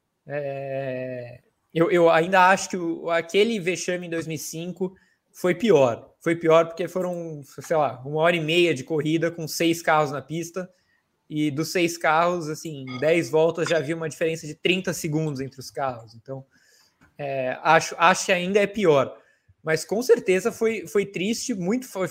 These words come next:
uma falta de respeito com o público que tava no autódromo, com os bel-, com os bravos guerreiros belgas, <laughs> é,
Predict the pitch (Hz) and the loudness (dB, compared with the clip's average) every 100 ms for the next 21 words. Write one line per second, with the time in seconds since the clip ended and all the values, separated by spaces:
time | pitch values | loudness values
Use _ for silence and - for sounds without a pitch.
0 | - 175 165 220 247 269 202 - 190 233 | -6 -4 2 4 2 2 0 2 2 2
1 | - 185 143 175 185 180 147 - - 175 | 0 -8 -6 -4 -2 -2 -4 -6 0 4
2 | 190 185 160 143 127 151 160 190 196 196 | 4 2 0 -2 0 4 4 4 -2 -10
3 | _ _ _ _ - - 170 135 127 165 | _ _ _ _ -16 -6 -6 2 6 8
4 | 185 185 180 139 131 175 233 202 147 180 | 8 4 -2 2 6 8 8 4 0 2
5 | 175 196 170 127 160 175 170 131 110 - | 4 4 2 4 6 8 6 2 -2 -6
6 | - - 233 - 269 - 302 147 147 277 | -6 -4 -4 0 0 0 -4 0 0 0
7 | 269 254 254 | 0 -4 -2